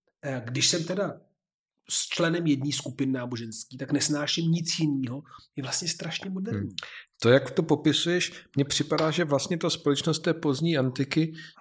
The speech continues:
Speaker 2: jako byla velmi moderní v, ve s-, jistých ohledech, to znamená, ta, ta tolerance, to, po čem i my dnes voláme, mohla být jakousi s-, principiální součástí té společnosti
Speaker 1: Hele,
Speaker 2: tehda.
Speaker 1: já bych to nechtěl úplně idealizovat. A samozřejmě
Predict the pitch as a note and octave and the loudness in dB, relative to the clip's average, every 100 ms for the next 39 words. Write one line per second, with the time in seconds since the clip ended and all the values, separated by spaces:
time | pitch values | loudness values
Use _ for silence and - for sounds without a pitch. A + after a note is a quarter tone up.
0 | _ _ - A2 C#3 B2 C#3 B2 B2+ D3 | _ _ -4 0 2 4 6 8 8 8
1 | D3+ D#3 A3+ G#3 C#3 - - A2+ A#2+ - | 6 6 6 4 2 -2 -6 0 2 2
2 | - - D3 - A2+ - C3+ - G#2+ B2+ | -2 -6 -4 -2 0 0 0 2 4 6
3 | B2+ C#3 - C3 A#2+ C3+ C#3 D3 C#3+ - | 6 2 0 -2 0 0 2 2 0 -4
4 | - _ - A#2 A2+ - - B2 B2 C#3 | -16 _ 0 0 2 -4 2 6 8 8
5 | C#3 D3 - D3+ D3+ - _ A2 B2+ A#2+ | 6 2 2 0 -2 -12 _ -2 0 2
6 | D3 C#3 C3 B2 C3 A#2+ C3 B2 A#2+ A#2 | 2 4 4 4 2 2 2 2 4 4
7 | A#2 C3+ E3 - - B2 B2 A#2 C3 C#3 | 4 2 -2 -6 -12 -8 -2 2 2 2
8 | C#3+ D3 B2+ - C#3+ - D3 - _ B2+ | 0 0 -2 -2 0 0 0 -4 _ 2
9 | C3+ D#3+ D#3+ D3+ D3+ D3 D3 C3+ - E3+ | 2 0 0 0 0 -2 -2 -2 -2 -4
10 | D#3+ D3 C#3+ - - _ C3+ - G#3+ G#3+ | -4 -6 -8 -12 -20 _ -2 -2 0 -2
11 | - C3+ - A#2 A#2+ A2 A2 A2 A2+ B2+ | 0 -2 -4 -2 -2 0 0 -2 -6 -6
12 | B2+ B2+ D3+ D#3 D#3+ E3+ C#3 C3 A#2 G#2+ | -6 -4 -4 -2 -2 -2 -2 -4 -6 -10
13 | F#2+ - _ _ _ - B2+ - B2 A#2+ | -14 -20 _ _ _ -10 -6 -4 -4 -4
14 | C3 C#3+ | -2 -2